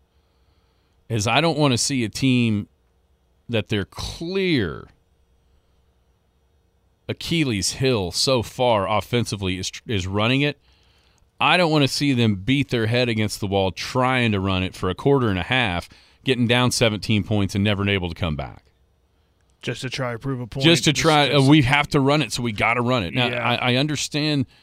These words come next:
Speaker 1: the history of the series, but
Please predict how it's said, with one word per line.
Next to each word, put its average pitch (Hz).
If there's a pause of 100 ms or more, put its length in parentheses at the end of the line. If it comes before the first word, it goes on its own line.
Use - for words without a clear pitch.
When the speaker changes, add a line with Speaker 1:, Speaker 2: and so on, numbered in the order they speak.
(260)
Speaker 1:
the 120
history 147
of 139
the 127
series, 123 (720)
but 135